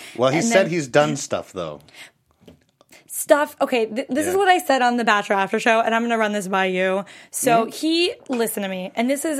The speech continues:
Speaker 2: another one of my critiques with Colton. I'm starting to like him, so please don't get mad. Um, on Bachelor in Paradise, like, he was fully set up to be the Bachelor. He only went on Paradise to become the Bachelor, obviously, but he dated Tia at, on the, on Paradise,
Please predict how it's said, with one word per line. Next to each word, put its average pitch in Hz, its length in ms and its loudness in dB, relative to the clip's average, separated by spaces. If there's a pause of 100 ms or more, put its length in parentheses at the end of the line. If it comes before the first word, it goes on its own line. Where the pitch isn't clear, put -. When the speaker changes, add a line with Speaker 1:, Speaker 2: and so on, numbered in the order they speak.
Speaker 2:
another 247 240 -2
one 240 60 -2
of 240 60 -4
my 240 100 0
critiques 233 320 -4
with 240 100 -8
Colton. 214 340 0
I'm 226 140 -2
starting 247 320 0
to 339 80 0
like 302 200 2
him, 277 180 0
so 269 100 -4
please 220 200 -6
don't 302 100 0
get 339 100 -4
mad. 311 300 -2 (420)
Um, 247 420 0 (140)
on 254 320 0
Bachelor 214 320 0
in 214 60 -8
Paradise, - 640 -10
like, 220 160 -6
he 302 80 -2
was 294 120 -6
fully 240 220 -6
set 220 160 -4
up - 120 -10
to - 100 -8
be 233 40 -4
the 208 60 -8
Bachelor. - 320 -6
He 226 160 -4
only 254 160 -2
went 233 100 2
on 226 60 0
Paradise 208 380 -2
to - 80 -10
become 208 240 -2
the 196 60 -6
Bachelor, 196 400 -2
obviously, 202 400 -4
but 220 260 0 (840)
he 285 160 -2
dated 254 400 -4
Tia 202 400 -4 (560)
at, - 260 -2
on 247 200 -2
the, 226 220 -4 (120)
on 226 140 -2
Paradise, 196 380 -2